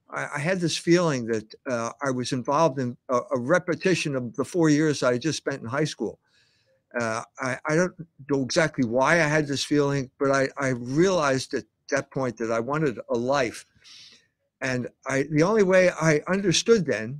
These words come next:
now this is a time of deep confusion in my life because it was the middle, or, or let's say the beginning of the culture wars,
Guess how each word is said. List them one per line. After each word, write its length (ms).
now 120
this 240
is 100
a 80
time 320
of 180
deep 280
confusion 680
in 100
my 160
life 360
because 340
it 60
was 160
the 100
middle, 500
or, 140
or 100
let's 180
say 100
the 100
beginning 500
of 100
the 100
culture 380
wars, 340